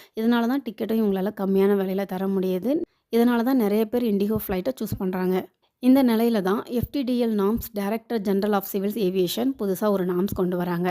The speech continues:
இது என்னன்னா, பைலட்ஸோட பணி ஓய்வு நேரத்தை வரையறுக்கிறது. இதுக்கு முன்னாடி பைலட்ஸ் வந்து ஃப்ளைட்டை லேண்ட் பண்ணிட்டாருன்னா, முப்பத்தி ஆறு மணி நேரம் அவர் ரெஸ்ட் எடுக்கணும். ஆனா இப்ப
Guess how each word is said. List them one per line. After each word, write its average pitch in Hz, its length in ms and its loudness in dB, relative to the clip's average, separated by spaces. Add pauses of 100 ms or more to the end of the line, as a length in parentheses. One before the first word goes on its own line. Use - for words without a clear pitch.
(100)
இது 196 120 0 (140)
என்னன்னா, 196 320 2 (360)
பைலட்ஸோட 202 540 -2 (140)
பணி 196 220 2 (180)
ஓய்வு 214 300 0
நேரத்தை 185 380 -4
வரையறுக்கிறது. 175 640 -2 (420)
இதுக்கு 247 300 0
முன்னாடி 240 320 2 (200)
பைலட்ஸ் 220 460 -4
வந்து 196 260 2
ஃப்ளைட்டை 196 380 -4
லேண்ட் 185 260 -4
பண்ணிட்டாருன்னா, 180 500 -4 (120)
முப்பத்தி 262 360 -4
ஆறு 202 160 0
மணி 190 220 0
நேரம் 190 320 -2
அவர் 190 200 -2
ரெஸ்ட் 175 280 -8
எடுக்கணும். 185 320 -4 (320)
ஆனா 202 120 2 (120)
இப்ப 196 280 -6